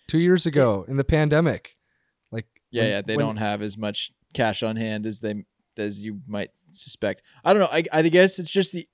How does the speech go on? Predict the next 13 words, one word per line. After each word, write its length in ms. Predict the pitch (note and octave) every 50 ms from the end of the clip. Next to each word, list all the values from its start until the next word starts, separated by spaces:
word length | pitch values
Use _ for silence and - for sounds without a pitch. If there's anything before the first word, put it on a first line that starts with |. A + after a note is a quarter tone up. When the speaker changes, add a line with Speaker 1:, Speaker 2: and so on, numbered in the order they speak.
| _ _ _
Speaker 2:
my 200 | - D3 D3+ E3+
issue 380 | F3 F3 E3+ - - F3 E3 D#3
is 160 | C#3+ C3 A2
that 180 | B2+ B2+ A#2+ - _ _ _ _ _ _ _ _ _ _ _ _ _ _ -
Greg 220 | C#3 C#3+ D3 D3
Norman 380 | D3 C#3+ C#3 C3+ C3+ C#3 B2+ B2
and 120 | A#2 A2
Phil 200 | - - C3 C3
Mickelson 500 | B2+ B2 A#2 - B2+ A#2 - - A#2+ A2+
are 140 | A2 G#2 -
acting 420 | - G2+ A2 A2+ - B2 A#2+ A#2+ A#2+
as 140 | A2+ G2+
if 220 | A2 A2 G#2+ F#2+